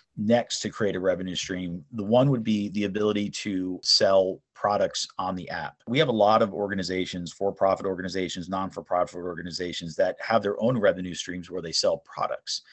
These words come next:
And so if you think about a company like Patagonia or Tom Shoes, they're a, in many ways a mission-driven company where they do have social activism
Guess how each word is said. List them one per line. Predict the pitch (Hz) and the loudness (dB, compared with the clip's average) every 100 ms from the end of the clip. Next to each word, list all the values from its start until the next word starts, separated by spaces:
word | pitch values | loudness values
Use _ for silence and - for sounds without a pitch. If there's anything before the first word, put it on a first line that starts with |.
| - - _ - | -20 -20 _ -2
And | - | 2
so | 117 | 4
if | 113 | 2
you | |
think | 120 123 | 0 2
about | 117 101 | 4 4
a | 98 | 2
company | - - 101 95 | -2 -6 -6 -6
like | 87 85 | -4 -4
Patagonia | - 98 92 95 95 92 | -4 -4 0 0 0 -4
or | 82 | -6
Tom | - 90 92 82 | -6 -4 -4 -4
Shoes, | - 90 107 92 87 - - - _ 110 | -4 -2 0 -2 -6 -12 -18 -20 _ -4
they're | 113 110 110 | 2 4 4
a, | 104 101 - | 6 4 2
in | 110 101 | -2 2
many | 110 127 120 | 4 4 4
ways | 101 95 90 | 2 2 0
a | |
mission-driven | 104 - 92 98 87 | -2 -2 -4 -4 -4
company | 80 120 110 98 95 92 - | 0 0 0 -2 -4 -6 -8
where | 95 92 | -4 -2
they | 95 90 - | -2 -4 -6
do | - 113 | -2 0
have | 101 95 90 | 2 2 2
social | - 110 101 92 | 0 0 -2 -2
activism | 92 87 92 90 87 90 | -2 -4 -8 -8 -8 -10